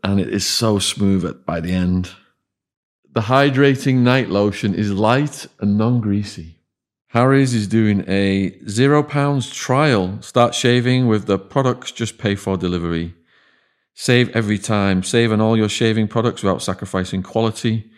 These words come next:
You're in control. You can modify or cancel your plan from the account page.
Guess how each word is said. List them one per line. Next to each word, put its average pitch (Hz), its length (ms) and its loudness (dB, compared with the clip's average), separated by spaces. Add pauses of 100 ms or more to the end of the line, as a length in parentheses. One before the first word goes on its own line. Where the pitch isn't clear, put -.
(320)
You're 107 320 4
in 92 140 0
control. 92 680 -2 (160)
You 90 120 -8
can 92 120 0
modify 110 520 4
or 85 120 -4
cancel 127 460 -4
your 117 120 2
plan 117 340 0
from 98 180 -2
the 95 120 0
account 92 400 -4
page. 82 600 -6